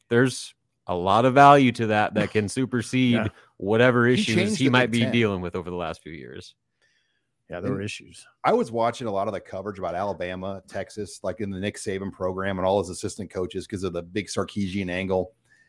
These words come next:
Speaker 3: And when you see, like, how Alabama <laughs> runs their program, it just, like, they have so many coaches, so that they called it the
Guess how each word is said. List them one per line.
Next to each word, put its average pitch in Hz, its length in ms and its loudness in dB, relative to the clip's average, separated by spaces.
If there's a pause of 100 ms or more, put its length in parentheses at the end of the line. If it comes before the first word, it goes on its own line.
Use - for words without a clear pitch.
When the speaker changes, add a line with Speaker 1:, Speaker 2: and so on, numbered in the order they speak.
(180)
Speaker 3:
And 117 100 0
when 107 180 4
you 208 200 2
see, 107 420 -4
like, 82 260 -4 (340)
how 101 320 -4
Alabama 95 680 -6
<laughs> - 60 -16
runs 101 240 -12
their 85 140 -8
program, 104 760 -6 (500)
it 147 140 2
just, 165 240 0
like, 123 280 0 (400)
they 143 100 0
have 220 160 2
so 147 280 2
many 185 200 -2
coaches, 120 520 -4
so 113 120 -4
that 107 180 -8
they 107 100 2
called 123 320 2
it 120 160 0
the 110 180 -6